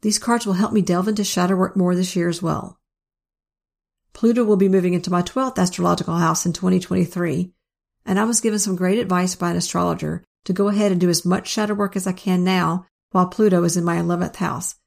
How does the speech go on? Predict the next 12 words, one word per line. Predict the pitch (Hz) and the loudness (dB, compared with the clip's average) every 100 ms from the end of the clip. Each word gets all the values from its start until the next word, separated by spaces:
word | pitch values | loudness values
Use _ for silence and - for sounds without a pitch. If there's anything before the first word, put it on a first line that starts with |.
| _ _ _ | _ _ _
to | - | -4
help | 170 190 202 | 0 0 0
that | 190 - | -2 -2
transit | 185 175 175 190 | -2 0 0 -2
not | 185 196 | -2 0
be | 208 | 0
as | 208 185 | 0 0
rough | 180 175 | 0 0
as | 170 | -2
it | - | -2
can | 180 156 | -4 -4
be. | - - - | -6 -14 -20